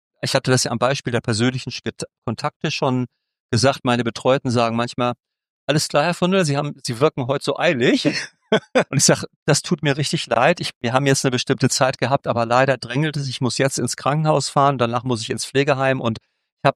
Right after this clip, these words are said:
einfach, ähm, viel zu tun und bekomme zu wenig Stunden bezahlt. Da können Sie gar nichts für. Wir können leider nur die notwendigsten Sachen besprechen." Und für dieses wichtige Glühen und mal einen Kaffee trinken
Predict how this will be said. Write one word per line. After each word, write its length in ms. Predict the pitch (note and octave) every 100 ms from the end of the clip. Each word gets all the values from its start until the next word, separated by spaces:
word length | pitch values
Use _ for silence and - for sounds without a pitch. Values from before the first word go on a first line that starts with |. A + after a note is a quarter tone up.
| _
einfach, 360 | B2 - B2+ - _
ähm, 240 | A#2 A#2 A2
viel 220 | B2+ A#2+
zu 140 | B2+
tun 480 | - C3 C#3 C#3 - -
und 220 | A2 -
bekomme 320 | A2+ - A#2
zu 180 | - A2
wenig 240 | A2+ A2+
Stunden 240 | - A2 G#2
bezahlt. 440 | - A#2 A#2 B2+ _ _ -
Da 60 |
können 200 | - A#2+
Sie 160 | A2 C3
gar 200 | B2+ A#2
nichts 220 | A2+ -
für. 320 | - B2 B2+ -
Wir 140 | E3+
können 260 | - B2+ A#2
leider 300 | A#2 A#2 A2+
nur 80 | A2
die 100 | G#2
notwendigsten 560 | A2+ A2 G#2 G2+ G#2+
Sachen 320 | A2 G2+ G#2
besprechen." 540 | G2 - - F#2 F2+ E2 _
Und 260 | A2+ G2+ - _ -
für 100 | B2
dieses 340 | A2 G#2+ G#2+
wichtige 440 | D3 - C3+ A#2+
Glühen 480 | - - C#3 C#3+ E3
und 220 | A#2+ A2
mal 180 | A2 G#2+
einen 80 | G#2
Kaffee 300 | - B2+ -
trinken 460 | - A2 G#2 G#2